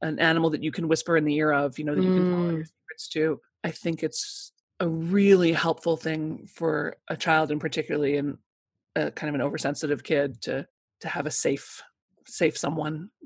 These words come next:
Speaker 1: who
Speaker 2: Outlet.
Speaker 1: and
Speaker 2: Right.
Speaker 1: an outlet. And, you know, the thing with animals is they just, they don't care.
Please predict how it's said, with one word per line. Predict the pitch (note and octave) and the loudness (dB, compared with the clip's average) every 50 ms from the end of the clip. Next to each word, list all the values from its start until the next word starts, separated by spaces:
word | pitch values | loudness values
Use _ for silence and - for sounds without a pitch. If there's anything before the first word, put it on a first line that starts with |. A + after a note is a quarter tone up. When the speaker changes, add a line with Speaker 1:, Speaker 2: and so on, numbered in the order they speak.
| - | -10
Speaker 1:
who | - E3+ E3 | -8 -2 0
Speaker 2:
Outlet. | F3+ F3 - - F3+ F3+ E3+ D#3 | 2 2 2 2 0 2 2 0
Speaker 1:
and | - - _ _ _ _ _ _ | 0 -4 _ _ _ _ _ _
Speaker 2:
Right. | G#3 G3 F#3+ F3 E3 - - | 0 2 4 4 2 2 0
Speaker 1:
an | G#3+ G3 F#3 F3+ F#3+ | -4 -2 -2 -2 0
outlet. | F#3+ G3 F#3+ F#3+ - - | 4 6 6 6 6 4
And, | C4 B3+ B3+ B3 A#3+ - | 6 6 6 6 4 2
you | D4 D#4+ | 2 4
know, | D#4 C#4 C#4 | 4 4 2
the | C4+ C4 | 2 -2
thing | - D#4 D4+ D#4+ | -4 -2 0 0
with | D#4+ - | 0 0
animals | - C#4+ D#4+ E4+ D#4+ C4+ B3 - | 0 0 0 2 2 0 0 0
is | G3+ A#3 A#3 | -2 0 4
they | A#3 A#3 B3 A#3 | 6 6 6 6
just, | - B3+ B3 - - - - - - - - _ _ _ _ _ _ | 4 2 0 0 -2 -6 -8 -12 -16 -18 -18 _ _ _ _ _ _
they | G#3 G#3+ A#3 | 2 2 2
don't | A#3 C4 C4+ C#4 B3+ | 2 2 0 0 -2
care. | - B3+ B3+ C4 A#3 E3 D#3+ E3 | -2 -4 -2 -2 -2 -2 -4 -6